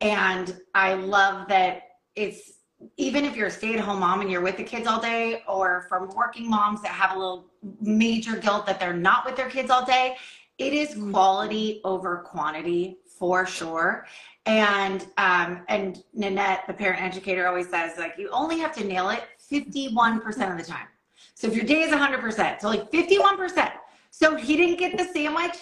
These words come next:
Speaker 1: He's not, he'll eat a bigger snack when he gets home. He'll appreciate that sandwich more tomorrow when, you know, you're human, you're doing great. And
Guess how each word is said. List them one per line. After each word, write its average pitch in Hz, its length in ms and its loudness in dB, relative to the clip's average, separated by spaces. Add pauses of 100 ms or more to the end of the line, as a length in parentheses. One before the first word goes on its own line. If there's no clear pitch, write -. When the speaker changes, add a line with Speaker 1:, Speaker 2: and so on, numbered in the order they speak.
(160)
Speaker 1:
He's 254 240 -10
not, 285 280 4 (240)
he'll 320 200 4
eat 349 140 2
a 359 80 0
bigger 339 260 -2
snack 311 360 0
when 294 100 -4
he 294 80 -8
gets 277 180 -4
home. 240 380 0 (220)
He'll 302 180 2
appreciate 320 640 -4
that - 240 -6
sandwich 277 460 -6
more 254 240 -2
tomorrow 202 720 -2
when, 233 520 -2
you 269 140 -6
know, 196 240 -2 (240)
you're 277 300 0
human, 233 680 -8
you're 233 260 -8
doing 220 320 -6
great. 190 400 -6 (440)
And 233 500 0